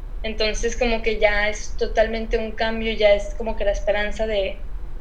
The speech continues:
de una, o sea, de una formalización de todo. Y, pues, bueno, tristísimo porque, este, López Rayón, pues, no está de acuerdo con algunos ideales, entonces se separa el Congreso.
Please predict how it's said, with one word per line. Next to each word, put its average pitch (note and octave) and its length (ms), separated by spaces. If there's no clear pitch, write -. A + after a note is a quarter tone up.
de G#3+ 300
una, B3 260
o - 40
sea, G#3 260
de - 320
una C#4 160
formalización A#3+ 1040
de - 160
todo. C#4 500
Y, A#3 120
pues, A#3 180
bueno, B3 220
tristísimo C4+ 840
porque, G3+ 1040
este, G#3+ 1000
López A#3 360
Rayón, C4 500
pues, G#3+ 140
no G#3+ 100
está A3 220
de A3+ 60
acuerdo A3 300
con A3 120
algunos G#3 360
ideales, A3+ 520
entonces F#3+ 320
se - 80
separa G3+ 380
el G3+ 120
Congreso. A#3 720